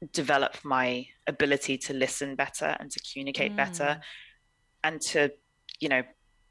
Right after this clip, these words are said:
Speaker 1: listen without offering solutions. And,
Speaker 2: Yeah.
Speaker 1: you know, actually my partner and I, we were talking about this the other day about how,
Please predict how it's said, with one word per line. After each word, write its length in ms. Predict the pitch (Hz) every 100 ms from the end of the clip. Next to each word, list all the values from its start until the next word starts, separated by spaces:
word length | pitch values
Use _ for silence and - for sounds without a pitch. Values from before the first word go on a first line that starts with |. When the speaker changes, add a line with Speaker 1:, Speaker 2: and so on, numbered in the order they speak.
| _ -
Speaker 1:
listen 640 | 151 143 - 147 135 131 - _ _
without 580 | 139 143 135 131 127 - _ _ _ _ _ _ _ -
offering 320 | 156 - 160
solutions. 840 | 147 160 139 139 143 139 135 135 -
And, 320 | 127 123 127 -
Speaker 2:
Yeah. 140 | 185
Speaker 1:
you 60 | 131
know, 140 | 131 -
actually 340 | 160 151 160 143
my 80 | 160 -
partner 300 | - 185 180
and 100 | 156
I, 60 | 139
we 60 | 139
were 100 | 139
talking 320 | - 147 143
about 220 | 135 -
this 300 | 127 127 - - - - - _ -
the 120 | 143
other 160 | 139 131
day 380 | 139 135 123 -
about 320 | - 131 -
how, 460 | - 139 127 127